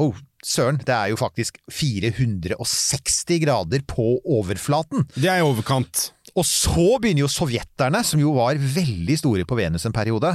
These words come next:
Speaker 1: eh, de, de, de, altså, da sovjetterne tapte månekappløpet, så var det flere ting de gjorde for å liksom sånn være gode på andre områder. De begynte å sende opp romstasjoner,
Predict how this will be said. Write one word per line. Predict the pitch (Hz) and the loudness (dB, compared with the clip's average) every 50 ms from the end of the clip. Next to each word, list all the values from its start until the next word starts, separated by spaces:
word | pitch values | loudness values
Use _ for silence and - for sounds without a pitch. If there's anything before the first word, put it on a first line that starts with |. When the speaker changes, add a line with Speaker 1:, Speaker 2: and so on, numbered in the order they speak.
| 147 - | -2 -2
Speaker 1:
eh, | - - 120 123 123 123 117 117 | -2 0 0 2 2 2 2 0
de, | 123 120 123 | 0 0 -2
de, | 127 127 117 | -2 -2 0
de, | 123 131 131 135 | 0 2 2 2
altså, | 127 135 139 139 - - - - - - - | 0 0 -2 -4 -6 -16 -20 -20 -20 -8 -2
da | - 139 - | -2 0 0
sovjetterne | - 165 139 147 - - - - 147 170 180 | 2 2 0 0 -2 -2 -4 -2 -2 -2 -2
tapte | - 180 165 - - - 160 156 | -4 -6 -6 -6 -4 -2 0 0
månekappløpet, | 156 151 107 87 90 87 - 98 - - 104 95 - - 135 120 - - _ _ - - - - _ - | 2 2 0 0 -4 -6 -6 -6 -4 -2 -4 -2 0 0 -2 -2 -2 -8 _ _ -20 -20 -20 -20 _ -2
så | - | 0
var | 139 139 143 156 | 2 2 0 0
det | - | 0
flere | 135 123 107 120 135 | 0 0 0 0 0
ting | - 135 117 | 0 0 0
de | 113 120 123 | 2 2 2
gjorde | 131 110 95 98 - | 2 2 0 0 0
for | - 127 | 0 0
å | 131 | 0
liksom | 127 113 - 120 117 | 0 0 -2 -4 -4
sånn | - 123 117 120 120 120 120 120 - - - - _ _ _ - | -2 -2 -2 -2 -2 -4 -6 -8 -12 -18 -20 -20 _ _ _ -16
være | 147 135 120 131 127 123 135 131 | -12 -6 -2 0 0 2 2 0
gode | 131 117 98 87 | 0 0 0 0
på | 131 135 | 0 0
andre | 110 107 110 | 0 0 -2
områder. | 104 104 101 95 104 139 165 151 | 0 0 0 0 2 0 0 0
De | 127 131 131 127 | 0 0 0 0
begynte | 120 131 - 120 | 0 -2 -2 -2
å | |
sende | - 135 113 110 | -2 -2 0 0
opp | 131 | 0
romstasjoner, | 127 101 - - 82 80 95 95 131 196 | 0 0 -2 -6 -6 -6 -4 -4 -4 -4